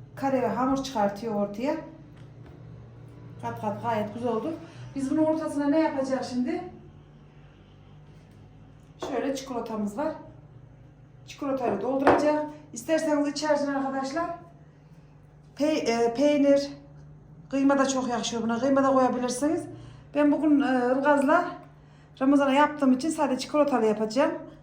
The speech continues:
Şimdi çikolatamızdan biraz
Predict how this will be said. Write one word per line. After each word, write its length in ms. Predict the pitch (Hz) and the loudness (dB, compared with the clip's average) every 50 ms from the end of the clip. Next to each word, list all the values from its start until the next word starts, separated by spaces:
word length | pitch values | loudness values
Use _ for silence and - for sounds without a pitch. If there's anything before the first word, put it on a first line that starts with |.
| - - - - - - - - - - - - - - - - - - - - - - - - - - - - - - - - - - - - - - - - - - - - - - - - | -20 -20 -20 -20 -20 -20 -20 -20 -20 -20 -20 -20 -20 -20 -20 -20 -20 -20 -20 -20 -20 -20 -20 -20 -20 -20 -20 -20 -16 -14 -14 -14 -14 -18 -20 -20 -18 -18 -18 -20 -20 -16 -10 -8 -6 -6 -6 -8
Şimdi 220 | 269 233 208 208 | -10 -12 -12 -12
çikolatamızdan 680 | - - - 240 226 214 220 214 196 196 190 202 196 196 | -14 -14 -12 -12 -10 -10 -10 -10 -10 -8 -6 -6 -6 -6
biraz 240 | 214 208 214 208 | -6 -6 -6 -6